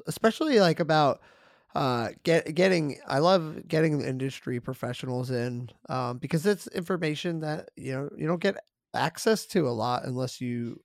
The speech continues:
like, specifically <laughs> go digging for it. And then just highlighting, like, cool things that are going on,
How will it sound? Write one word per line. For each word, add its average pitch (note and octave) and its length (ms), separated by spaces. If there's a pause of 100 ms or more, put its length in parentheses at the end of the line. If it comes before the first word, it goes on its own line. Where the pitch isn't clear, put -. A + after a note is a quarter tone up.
like, A#2+ 180
specifically C#3 760
<laughs> - 0
go C3 180
digging B2 480
for C3 240
it. - 100 (500)
And G#3+ 140
then A3+ 120
just G#3+ 240 (100)
highlighting, D3 720
like, C3+ 160
cool D3 200
things D3 260
that D3 100
are C#3 80
going C#3 280
on, C3+ 420